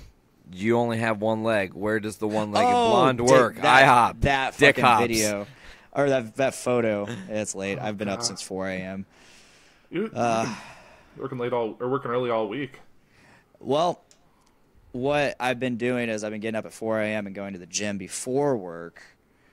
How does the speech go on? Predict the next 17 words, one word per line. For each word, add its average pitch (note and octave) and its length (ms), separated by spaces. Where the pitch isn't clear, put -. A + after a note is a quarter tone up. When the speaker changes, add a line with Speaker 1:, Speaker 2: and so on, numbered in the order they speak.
Speaker 2:
and A2+ 220
then C#3+ 440
I C3 120
go B2 240
into A#2 140
work A2 340
early, G2+ 600
and A#2 180
then A#2 260
today A#2 300
I A2+ 180
also G#2+ 300
happened G#2+ 340
to G2+ 60
work G#2 300
ten A#2 200
hours. F#2+ 640